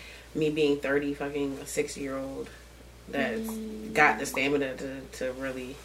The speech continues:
Speaker 2: True, and he's just gonna get
Speaker 1: I was, I
Speaker 2: older.
Speaker 1: think I even asked her, "Does he take Viagra?"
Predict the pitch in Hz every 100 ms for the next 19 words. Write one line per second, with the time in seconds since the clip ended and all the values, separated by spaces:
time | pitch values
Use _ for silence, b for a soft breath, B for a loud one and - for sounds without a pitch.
0 | - - 233 240 320 370 277 247 240 311
1 | - 233 - - 247 226 190 240 - -
2 | - 453 - - 605 622 523 427 208 233
3 | 233 226 180 180 240 226 175 151 143 175
4 | 180 127 147